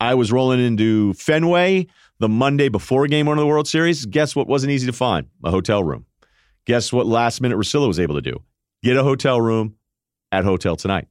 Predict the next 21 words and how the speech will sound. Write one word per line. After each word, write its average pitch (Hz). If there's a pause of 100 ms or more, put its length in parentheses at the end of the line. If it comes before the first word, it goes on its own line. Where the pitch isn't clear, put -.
on 80
my 85
app. 98 (380)
Seriously, 156
if 104
you 113
love 143 (100)
scorching, 147
amazing 139
hotel 139
deals, 101
you 98
gotta 101
try 107
Hotel 95
Tonight. 104
Forget 113
scrolling 127
through 117
never-ending 113
lists. 147